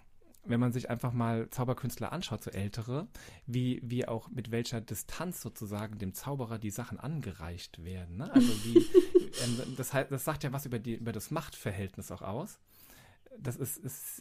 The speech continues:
Speaker 1: sehr spannend eigentlich, ja. Und, ähm, mittlerweile, glaube ich, aber findet da schon ein sehr starkes Umdenken statt und wir haben auch einige Zauberinnen, ja.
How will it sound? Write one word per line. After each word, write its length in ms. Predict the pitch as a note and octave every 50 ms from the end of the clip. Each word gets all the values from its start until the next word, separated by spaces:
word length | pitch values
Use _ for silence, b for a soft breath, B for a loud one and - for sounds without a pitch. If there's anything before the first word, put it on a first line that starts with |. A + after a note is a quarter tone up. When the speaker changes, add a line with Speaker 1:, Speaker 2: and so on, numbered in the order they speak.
| - - -
Speaker 1:
sehr 200 | - - C#3+ C#3+
spannend 500 | - - - D#3+ E3+ C#3 G2+ F#2+ - -
eigentlich, 440 | F#2 F#2+ F#2+ G2 F#2 G2+ F#2 - -
ja. 180 | G#2+ A#2 B2 B B B B B B
Und, 300 | B2+ A#2+ A#2+ A#2 - -
ähm, 400 | A#2+ A#2 A2+ A2+ A2+ A2+ A2+ - -
mittlerweile, 600 | C3 C3+ C3+ C#3+ B2 G#2+ A2+ A#2 C3+ D3+ D3+ D3+
glaube 300 | D3 - - C3+ B2+ B2+
ich, 80 | C3 -
aber 140 | - B2 A#2
findet 300 | - - C#3 C#3 B2 -
da 80 | A#2+ A2
schon 400 | - - A#2 A2 A2 G#2+ G#2+ G#2+
ein 20 |
sehr 160 | G#2 G#2+ G2
starkes 340 | - - G2+ F#2+ - G2 -
Umdenken 460 | - G2+ G#2 G2 G2+ F#2+ F2+ - -
statt 320 | - - - F#2+ F#2 - -
und 120 | G2 G2
wir 120 | G2+ G2 G#2
haben 260 | G2+ F#2+ F#2+ F#2 - - - - -
auch 240 | G2 F2+ - - - - -
einige 360 | - G2+ G2+ G2 F#2+ - G2
Zauberinnen, 640 | - - - F#2+ F#2+ F#2 F2+ F#2+ F#2+ F#2 D#2 D#2 F#2 - -
ja. 180 | F#2 F#2 F2+